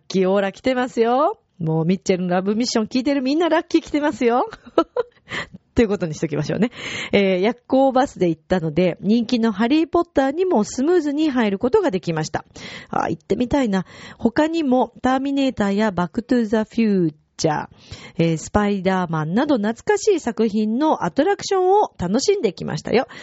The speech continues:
ミッチェルさんはよくディズニーでお仕事されていますが、えー、ユーエスジェーには行かれたことありますか？また未体験、未体験でハリウッドの映画が好き、えー、な、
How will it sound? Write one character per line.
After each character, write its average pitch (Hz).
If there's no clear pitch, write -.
ミ 233
ッ -
チ 208
ェ 190
ル -
さ 185
ん -
は 170
よ 226
く 240
デ 240
ィ -
ズ 285
ニ 180
ー -
で -
お 160
仕 170
事 -
さ 151
れ 151
て 185
い 170
ま 175
す -
が、 -
え 156
ー、 -
ユ 214
ー -
エ 196
ス 185
ジ 175
ェ 196
ー 175
に 285
は -
行 -
か 202
れ 185
た 214
こ 208
と -
あ 214
り 262
ま 339
す -
か？ -
ま 185
た 196
未 214
体 269
験、 226
未 226
体 277
験 220
で 277
ハ 370
リ 349
ウ 302
ッ -
ド 196
の 160
映 311
画 339
が 349
好 -
き、 -
え 165
ー、 156
な、 226